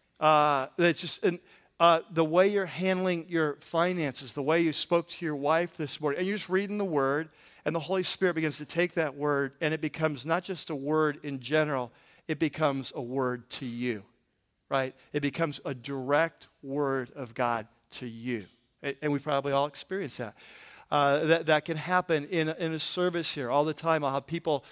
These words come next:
say, "It doesn't really matter, Dave teaching or Joel teaching or me, but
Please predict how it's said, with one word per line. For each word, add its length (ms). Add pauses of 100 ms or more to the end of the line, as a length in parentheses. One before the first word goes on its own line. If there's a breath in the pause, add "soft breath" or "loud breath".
(140 loud breath)
say, 300
"It 60
doesn't 220
really 160
matter, 160
Dave 400
teaching 440
or 80
Joel 300
teaching 400
or 60
me, 180
but 220